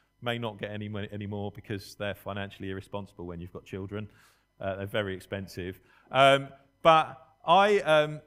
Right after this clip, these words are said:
I, I was like, "I don't want to forget this. I never want there to be a time in my life when I forget this, that this is how God loves me."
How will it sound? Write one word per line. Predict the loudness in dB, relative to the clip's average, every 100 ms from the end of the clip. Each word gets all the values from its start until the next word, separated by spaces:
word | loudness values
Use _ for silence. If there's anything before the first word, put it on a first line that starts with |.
| _ _ _ _ _ _ _ _
I, | -4 -4 -2
I | -6
was | -4
like, | -4
"I | -6
don't | -4 -4 -4 -4
want | -6
to | -6
forget | -6 -4 -4 -6
this. | -8 -6
I | -4
never | -2 -2 -2 -6
want | -4 -4 -4
there | -8
to | -8
be | -6 -6
a |
time | -6 -4 -2 -2 -4
in | -4
my | -4
life | -2 -2 -4 -8 -6
when | -4 -4
I | -6 -8
forget | -6 -8 -2 -2 -2
this, | -8 -8 -10
that | -12 -4
this | -4 -4 -8
is | -12 -10
how | -8 -8 -6
God | -10 -6
loves | -6 -6
me." | -14